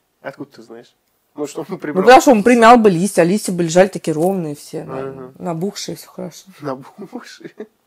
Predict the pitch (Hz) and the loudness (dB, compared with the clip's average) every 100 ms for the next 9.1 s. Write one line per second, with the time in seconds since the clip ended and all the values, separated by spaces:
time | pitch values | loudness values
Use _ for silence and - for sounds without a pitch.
0 | _ - 196 208 226 202 156 208 240 196 | _ -10 0 2 2 0 0 0 0 0
1 | 220 285 262 175 170 165 233 - 196 202 | 0 4 4 6 4 2 0 -10 -10 -8
2 | 185 180 170 170 - 147 123 - 80 95 | -8 -6 -8 -10 -12 -12 -12 -18 -20 -20
3 | - - 185 262 294 208 185 165 139 143 | -20 0 6 6 6 4 0 -6 -10 -16
4 | - 165 208 240 240 254 262 233 262 311 | -10 -4 -2 0 2 2 2 2 4 6
5 | 339 330 202 214 226 240 285 233 214 208 | 6 4 0 -6 -4 -2 0 0 0 0
6 | 214 202 196 370 403 214 190 214 208 190 | 0 2 4 6 6 4 0 -2 -2 -2
7 | 185 208 170 165 160 170 - 208 185 139 | -4 -4 -4 -6 -10 -12 -6 -2 -2 -4
8 | - - 135 135 _ - 185 262 302 269 | -16 -12 -12 -12 _ -6 2 6 6 6
9 | 175 | 2